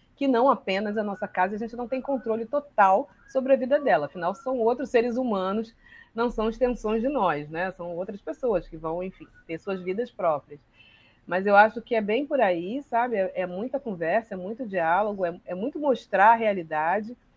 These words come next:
não ter medo de, de, de mostrar a vida como ela é. Tem uma hora que é preciso fazer isso, não esconder, é,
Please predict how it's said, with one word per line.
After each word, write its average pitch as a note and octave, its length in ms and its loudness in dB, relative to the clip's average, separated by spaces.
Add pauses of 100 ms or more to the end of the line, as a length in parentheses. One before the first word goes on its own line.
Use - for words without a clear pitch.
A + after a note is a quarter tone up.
(320)
não G#3 180 0
ter B3+ 160 2
medo G3+ 380 -2
de, F#3+ 400 -4
de, F3 440 -6 (280)
de F3+ 60 -10
mostrar F#3+ 320 2
a F#3+ 40 2
vida F#3+ 200 -2
como G3 220 -4
ela F3 240 4
é. D#3 400 -2 (300)
Tem F3+ 80 -2
uma F#3+ 140 0
hora F#3+ 220 4
que G3 100 -6
é G3+ 80 2
preciso G3+ 400 -8
fazer F3 320 -4
isso, F3+ 340 -8
não F#3+ 140 -4
esconder, F#3+ 720 -4 (560)
é, D#3+ 540 -4